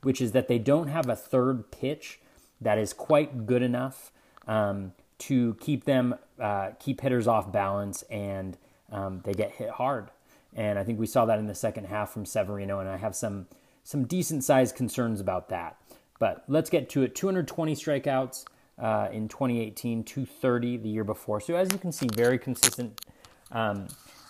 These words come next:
uh, over ten K per nine. His swinging strike rate did drop point six percent from thirteen percent in twenty seventeen to twelve point four percent in twenty eighteen.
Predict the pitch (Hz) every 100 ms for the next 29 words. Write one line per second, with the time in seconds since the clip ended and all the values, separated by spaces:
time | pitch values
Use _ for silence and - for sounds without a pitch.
0 | - 104 - 131 123 123 - 147 131 131
1 | 127 - 127 117 117 120 139 139 139 135
2 | - - 131 - 170 170 151 - 151 143
3 | 151 123 113 135 127 110 117 113 - -
4 | 117 117 - 123 - 120 - 120 117 107
5 | 104 95 - 117 113 120 104 117 117 107
6 | 104 - _ _ 110 101 - 117 113 107
7 | - 117 107 113 107 120 117 110 - -
8 | _ - 113 107 101 - - - 120 107
9 | 113 98 - 113 107 104 - 110 101 -
10 | _ _ - 104 98 95 - 113 101 95
11 | 123 120 - 139 131